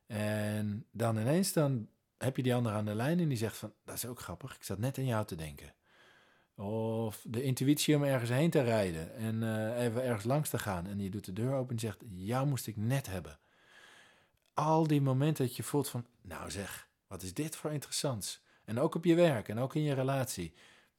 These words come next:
Dat is eigenlijk het moment dat je samenvalt, dat jouw persoonlijke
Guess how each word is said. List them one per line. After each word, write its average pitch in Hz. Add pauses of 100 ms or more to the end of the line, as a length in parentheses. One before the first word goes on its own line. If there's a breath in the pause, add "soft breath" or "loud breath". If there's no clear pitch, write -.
(300)
Dat 120
is -
eigenlijk 135
het 123
moment 123
dat -
je 98
samenvalt, 113 (480 soft breath)
dat 82
jouw 120
persoonlijke 139